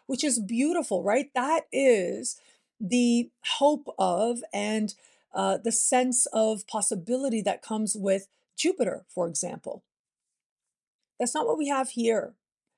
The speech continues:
But rather, what we have here is the kind of genuine hope that comes from admitting what you know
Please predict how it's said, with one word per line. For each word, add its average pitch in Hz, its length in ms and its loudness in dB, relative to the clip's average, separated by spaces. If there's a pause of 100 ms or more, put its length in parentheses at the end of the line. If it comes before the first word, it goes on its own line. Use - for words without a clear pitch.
(440)
But 240 140 0
rather, 240 420 4
what 196 180 -2
we 247 100 0
have 240 200 -2
here 226 460 0
is 208 580 0 (320)
the 202 60 -6
kind 269 520 -2
of 208 360 -4
genuine 262 760 -2
hope 190 360 -2
that - 260 -6
comes 277 440 -2
from 185 520 -2 (340)
admitting 240 640 0
what 220 260 -2
you 220 140 0
know 196 460 0